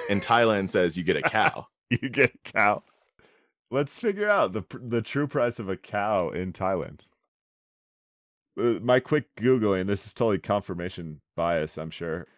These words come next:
Speaker 2: Uh, this says a young cow is worth around three hundred nineteen dollars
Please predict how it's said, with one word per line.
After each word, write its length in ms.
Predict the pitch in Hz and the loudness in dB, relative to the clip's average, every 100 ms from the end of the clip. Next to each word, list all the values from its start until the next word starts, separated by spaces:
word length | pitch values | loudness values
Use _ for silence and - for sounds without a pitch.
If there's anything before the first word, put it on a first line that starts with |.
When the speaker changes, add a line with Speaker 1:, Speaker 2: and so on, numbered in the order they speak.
| _ _ _ 113 | _ _ _ 8
Speaker 2:
Uh, 180 | 113 | 10
this 240 | 113 143 160 | 10 8 6
says 500 | - 160 147 123 - | 4 6 6 4 2
a 160 | 113 117 | 4 4
young 300 | 110 127 143 | 4 2 2
cow 300 | 127 123 131 | 2 4 4
is 140 | 107 | 2
worth 220 | 113 123 | 0 -2
around 460 | - 101 104 120 117 | -2 0 2 2 2
three 160 | 113 113 | 2 4
hundred 240 | 113 113 | 4 2
nineteen 460 | 104 107 107 110 107 | 0 0 0 0 2
dollars 400 | 110 123 - - | 2 2 -2 -10